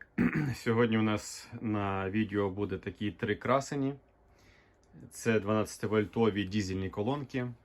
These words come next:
І їх буде три варіанти.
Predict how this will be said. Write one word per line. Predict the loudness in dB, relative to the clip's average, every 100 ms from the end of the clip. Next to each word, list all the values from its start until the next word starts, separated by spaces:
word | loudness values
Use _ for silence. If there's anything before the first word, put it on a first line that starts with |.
| _ _ _ _ _ -20 -20 -20 _ _ _ _
І | -6
їх | -2 -2 2
буде | 2 6 6 6 2 -4 4
три | 6 8
варіанти. | 8 6 2 -2 -10